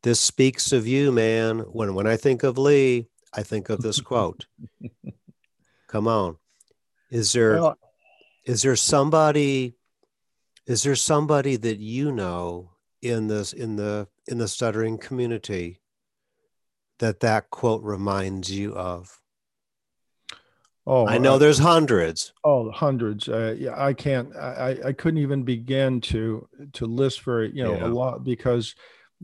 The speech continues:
Speaker 2: that's the beauty of, of being involved in self-help and support organizations.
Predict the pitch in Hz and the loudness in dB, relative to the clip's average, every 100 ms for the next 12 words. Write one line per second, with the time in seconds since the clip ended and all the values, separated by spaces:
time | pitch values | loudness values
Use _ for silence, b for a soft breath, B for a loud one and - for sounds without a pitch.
0 | - 139 139 143 - 131 120 135 131 120 | -20 -4 0 0 0 -6 0 2 4 2
1 | 117 107 - - 117 123 123 117 107 113 | 2 -2 -10 -8 -6 -2 -2 -2 -2 0
2 | 120 113 110 - 117 110 117 110 117 110 | 0 0 -4 -2 -2 -2 -2 -2 -4 -8
3 | 110 - 123 117 113 110 110 110 117 113 | -10 -10 -6 -2 -2 -2 -4 -2 -2 -2
4 | - 110 | -4 -8